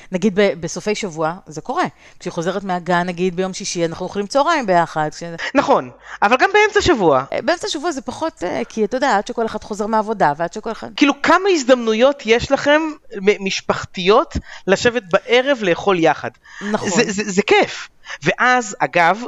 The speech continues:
Speaker 2: גם חושבים יותר על מה אוכלים. כי, כי כשאת יודעת שהבת שלך מסתכלת, את אוכלת את האוכל היותר בריא, מאשר היית אוכלת כשהיא לא מסתכלת.
Speaker 1: ללא ספק.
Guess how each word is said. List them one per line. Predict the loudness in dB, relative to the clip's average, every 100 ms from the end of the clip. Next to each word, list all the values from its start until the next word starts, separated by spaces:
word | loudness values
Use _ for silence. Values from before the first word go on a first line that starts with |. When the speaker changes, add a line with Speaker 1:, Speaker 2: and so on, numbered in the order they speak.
| -2
Speaker 2:
גם | -2
חושבים | 0 -4 0 2
יותר | 0 2 2 2 0 -8 -2
על | 2
מה | 2
אוכלים. | 0 -2 -10 -10 _ -14 -12 -2
כי, | 0 0
כי | 0 0
כשאת | 0 2 2 2
יודעת | 2 2 2 -6 -4
שהבת | 0 2 2
שלך | 2 -2
מסתכלת, | -4 -4 0 2 2 0 -12 -4 -4
את | -4
אוכלת | 0 0 2
את | 0
האוכל | 2 2 4
היותר | 2 2 2 2
בריא, | 0 0 -8 -6 -4
מאשר | -2 0
היית | 0
אוכלת | 2 0 0
כשהיא | 2 2
לא | 4
מסתכלת. | 2 -2 0 0 -2 -10 -18 -20 -16 -8
Speaker 1:
ללא | -2 0 0
ספק. | -4 -8 -12 -14